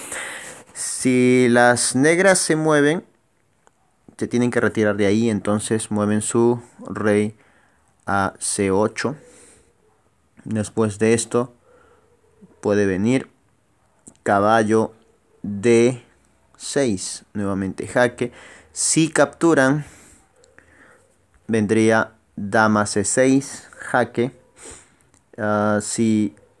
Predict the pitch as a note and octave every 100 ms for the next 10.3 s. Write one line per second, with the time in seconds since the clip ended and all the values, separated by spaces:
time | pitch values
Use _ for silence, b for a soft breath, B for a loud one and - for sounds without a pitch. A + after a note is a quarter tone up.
0 | _ - G#2+ A2+ A#2+ A#2+ - G#2 A2+ A2+
1 | G#2 F#2+ G2+ A#2+ A#2+ - B2+ B2 - -
2 | C3+ - _ _ b b b b b b
3 | - G#2 G2 G2+ G2+ G2 - - F2+ -
4 | B2 A#2+ G#2+ G#2 G2 F#2+ G2 G2+ - C3
5 | C3+ b b _ _ b b b b b
6 | b _ _ - - G#2 G2+ B2+ B2 -
7 | A#2+ B2+ b b b b _ _ _ _
8 | _ _ _ _ _ _ _ _ _ _
9 | _ _ C3 D3+ - _ _ _ - G#2+
10 | G#2 G#2+ -